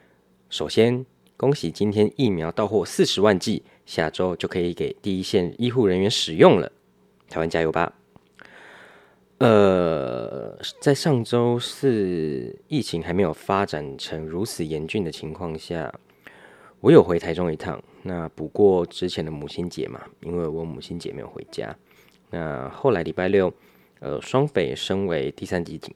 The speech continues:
戒。那，那时候我爸就一直尝试着说服我不要回台北，因为我所在的地方还有设备啦、书啦，我那时候东西都放在台北。那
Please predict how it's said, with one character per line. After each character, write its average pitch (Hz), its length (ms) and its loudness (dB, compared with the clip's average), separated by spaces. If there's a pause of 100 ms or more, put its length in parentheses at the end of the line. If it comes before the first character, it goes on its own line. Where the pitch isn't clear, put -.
戒。 - 260 -6 (600)
那， 98 100 -4
那 104 100 -2
时 - 160 -8
候 87 320 -4 (800)
我 - 140 0
爸 131 200 0
就 135 180 4
一 160 120 -6
直 101 140 -6
尝 80 240 -6
试 113 200 -4
着 87 220 -6
说 104 220 4
服 82 200 -6
我 64 220 -6 (420)
不 - 60 -4
要 101 100 4
回 90 140 -2
台 78 220 -6
北， - 240 -6 (720)
因 131 140 0
为 151 200 6 (540)
我 110 100 0
所 85 220 0
在 101 340 4 (220)
的 80 540 0 (960)
地 101 200 -2
方 87 380 2
还 - 240 -6
有 85 140 0
设 95 360 2
备 87 320 2
啦、 82 220 -2
书 87 380 -4
啦， 87 240 2
我 82 100 -2
那 104 100 2
时 107 120 -2
候 107 160 4
东 107 320 0
西 110 120 -2
都 107 100 4
放 104 180 2
在 101 60 4
台 82 220 -4
北。 - 280 -4 (640)
那 90 440 0